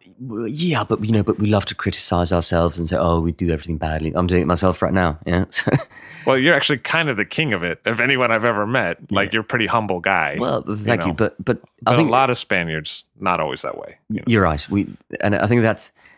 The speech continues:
Speaker 1: I suspect some of that is, is, uh, I wouldn't call it an, an, uh, inferiority complex, but there's something going on in their heads that says, you know, "I have to tell, say that we're the absolute best to compensate for something."
Speaker 2: S-, something
Speaker 1: Yeah.
Speaker 2: to prove, I think.
Speaker 1: Something to prove.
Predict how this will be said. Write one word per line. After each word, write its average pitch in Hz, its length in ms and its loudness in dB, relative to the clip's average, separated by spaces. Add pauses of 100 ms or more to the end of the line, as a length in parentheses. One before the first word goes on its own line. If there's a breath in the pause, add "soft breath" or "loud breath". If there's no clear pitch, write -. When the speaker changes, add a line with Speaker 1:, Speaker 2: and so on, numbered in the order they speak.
(420 soft breath)
Speaker 1:
I 113 140 0
suspect 170 460 -2 (160)
some 131 220 2
of 110 80 4
that 98 200 2
is, 85 180 0
is, 90 340 0
uh, - 120 -6 (100)
I 98 40 -6
wouldn't 110 200 2
call 92 200 2
it 90 80 2
an, 87 160 -4 (280)
an, 87 180 -2 (240)
uh, - 220 -12 (400)
inferiority 98 500 0
complex, 92 500 -2 (280 soft breath)
but 104 80 0
there's 98 100 2
something 131 240 2
going 101 220 4
on 95 140 4
in 90 120 2
their 82 160 2
heads 92 320 0
that 87 80 -4
says, 87 220 -4
you 87 40 0
know, 82 200 2
"I 87 100 2
have 95 160 0
to 82 180 -6 (1500)
tell, 104 260 2
say 104 160 2
that 92 160 0
we're 95 120 2
the 95 180 2
absolute 101 380 0
best - 520 -4
to - 80 -14
compensate 87 500 -4
for - 80 -14
something." - 280 -6
Speaker 2:
S-, - 60 -6
something 143 260 2
Speaker 1:
Yeah. - 40 0
Speaker 2:
to 117 60 0
prove, 80 360 -2
I 71 80 -6
think. - 100 -10
Speaker 1:
Something 113 240 2
to - 80 -14
prove. 82 360 0